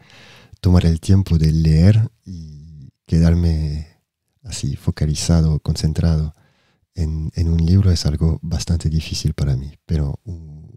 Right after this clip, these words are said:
una amiga francesa me,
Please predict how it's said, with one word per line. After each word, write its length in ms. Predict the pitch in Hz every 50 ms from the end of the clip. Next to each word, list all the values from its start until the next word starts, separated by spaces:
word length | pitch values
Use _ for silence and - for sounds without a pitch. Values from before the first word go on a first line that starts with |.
| _ _
una 600 | - 95 87 87 87 85 85 85 87 82 76 73
amiga 500 | 73 78 85 92 98 87 80 73 80 - _ _ _ _ _ _ _ _ _ - _ _
francesa 560 | _ - 76 76 - - 98 - - 85 78
me, 640 | 73 73 71 69 67 67 67 69 - 82 85 113